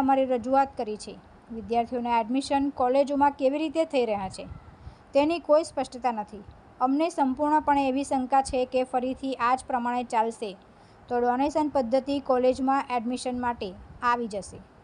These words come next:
જે ગરીબ અને મધ્યમ વર્ગના વિદ્યાર્થીઓ એંસીથી નેવું ટકા લાવે છે, તમામને તેમને જોઈતી કોલેજમાં એડમિશન નહીં મળે તો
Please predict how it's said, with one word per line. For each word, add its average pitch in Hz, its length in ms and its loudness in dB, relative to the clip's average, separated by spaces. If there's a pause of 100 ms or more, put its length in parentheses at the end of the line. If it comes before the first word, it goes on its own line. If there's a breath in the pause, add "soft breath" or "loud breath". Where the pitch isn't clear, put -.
(100)
જે 220 240 -4
ગરીબ 269 380 2
અને 269 120 0
મધ્યમ 262 460 0
વર્ગના 254 420 2 (520 loud breath)
વિદ્યાર્થીઓ 277 600 0 (120)
એંસીથી 302 580 -2
નેવું 269 260 0
ટકા 277 320 2
લાવે 247 220 2
છે, 233 240 -8 (100)
તમામને 269 640 2
તેમને 254 300 0
જોઈતી 254 440 -2
કોલેજમાં 247 540 2
એડમિશન 247 420 -4
નહીં 247 240 -2
મળે 247 320 0
તો 208 160 0